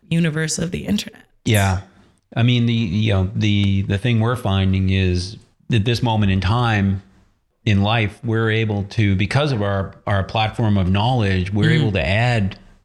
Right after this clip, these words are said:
Speaker 2: podcasts,
Speaker 1: Yeah.
Speaker 2: drone, you know, a lot of different things to create content with.
Speaker 1: Yeah.
Speaker 2: 'Cause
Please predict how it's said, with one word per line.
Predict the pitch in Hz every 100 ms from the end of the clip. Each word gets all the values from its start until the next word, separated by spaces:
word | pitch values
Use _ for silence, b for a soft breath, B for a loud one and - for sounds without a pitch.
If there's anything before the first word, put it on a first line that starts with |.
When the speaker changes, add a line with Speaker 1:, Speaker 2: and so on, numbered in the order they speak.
| _
Speaker 2:
podcasts, | 95 90 90 - 90 87 85 87 - -
Speaker 1:
Yeah. | - 92 78 - - _
Speaker 2:
drone, | - 101 92 87 87 87 85 82 - -
you | 101
know, | 95 92
a | 90
lot | 90 95 107
of | 110 95
different | 98 - 98 90
things | - 113 110 104
to | 101
create | 92 101 95
content | - 95 104 - 98 98
with. | 85 85
Speaker 1:
Yeah. | 82
Speaker 2:
'Cause | 113 107